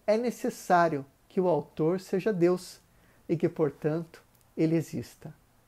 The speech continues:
Desta forma, o filósofo conclui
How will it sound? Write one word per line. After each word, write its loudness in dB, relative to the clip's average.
Desta -2
forma, -2
o -6
filósofo 0
conclui -2